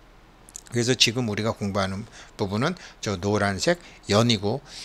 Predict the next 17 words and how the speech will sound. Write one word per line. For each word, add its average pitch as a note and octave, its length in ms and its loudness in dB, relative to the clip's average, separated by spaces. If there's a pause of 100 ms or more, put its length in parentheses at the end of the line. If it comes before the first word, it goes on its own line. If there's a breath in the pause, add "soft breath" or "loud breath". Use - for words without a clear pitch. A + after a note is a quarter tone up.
(140 loud breath)
이게 D3 280 6
이제 D#3+ 240 4
한나라로 D#3 680 4
와서 C#3+ 460 0 (300 loud breath)
한나라가 B2+ 580 0
이렇게 A2 480 -2
커지게 D3 380 0
되죠. G2 360 -2 (300 loud breath)
한나라가 B2 460 2
다 B2 160 0
통합을 A#2 460 -4
해서 - 180 -2
이때 G3+ 360 2
이제 A#2 220 2
사마천 A2+ 480 -4
할아버지가 G#2 640 -2
지금 G#2+ 340 -2